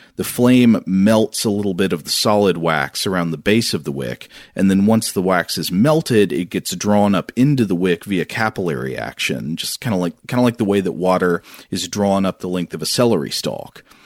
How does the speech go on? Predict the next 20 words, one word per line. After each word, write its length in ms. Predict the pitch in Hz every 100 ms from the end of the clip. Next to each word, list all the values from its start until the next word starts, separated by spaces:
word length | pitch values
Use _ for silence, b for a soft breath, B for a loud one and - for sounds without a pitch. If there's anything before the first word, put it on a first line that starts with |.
| B B -
And 160 | 98
then 140 | 107 104
this 180 | 95 101
liquid 480 | 113 175 - 127
wax 460 | 92 80 76 - -
gets 240 | 107 -
even 160 | 104 80
hotter 560 | - 143 151 92 82 85
as 160 | 82
it 200 | - -
gets 220 | 90 -
sucked 300 | - 107 -
up 160 | 92 -
into 340 | 101 101 -
the 160 | 92 90
area 260 | 90 92 85
where 160 | 87
the 60 | 78
fire 500 | - 101 104 98 80
is, 300 | 69 76